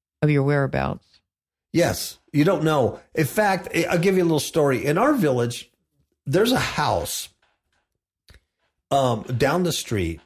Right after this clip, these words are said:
Speaker 2: that has a beautiful view. I, I love their view, and they're right on the rim, and they have the beautiful view of the city. And when we first moved here, I met the lady who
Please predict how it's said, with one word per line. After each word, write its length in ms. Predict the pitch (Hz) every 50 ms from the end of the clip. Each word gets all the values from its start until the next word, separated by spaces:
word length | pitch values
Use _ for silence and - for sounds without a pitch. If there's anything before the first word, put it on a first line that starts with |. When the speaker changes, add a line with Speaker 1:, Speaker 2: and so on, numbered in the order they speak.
| _ _ _ _ -
Speaker 2:
that 240 | 143 139 135 135
has 220 | 123 127 151 139 127
a 60 | 123
beautiful 520 | 95 - 160 185 180 180 170 - - 117
view. 280 | 98 95 101 92 85 -
I, 140 | 87 107 117
I 160 | - - 120
love 300 | 110 117 131 147 147 135
their 120 | 135 127
view, 500 | 107 98 104 104 101 98 92 92 90 - _ _ _ _ _ _ _ _ _ _ _ -
and 160 | - 120 110
they're 120 | 120 110
right 200 | 110 127 151 170
on 140 | 170 151 143
the 80 | 131 117
rim, 340 | 101 104 110 107 104 104 107
and 80 | 107
they 40 | 110 110
have 120 | 110 110
the 40 | 104
beautiful 380 | 101 120 131 127 120 - 117
view 180 | 104 110 117 117
of 60 | 107 101
the 80 | 95
city. 420 | - - - 110 87 87 85 85 - - _ _ _ _ _ _ _ _ _ _ _ _ _
And 140 | - 143 135 151
when 100 | 165 165
we 120 | 170 175
first 420 | 165 - - 262 277 165 170 - -
moved 360 | 151 170 185 202 190 196 196
here, 440 | 139 131 113 104 101 101 101 - - -
I 180 | - 180 202 185
met 720 | 156 143 139 143 151 165 170 156 165 165 - - - - -
the 100 | 135 135
lady 520 | 123 123 131 131 131 123 127 123 120 117 113
who 180 | - - 131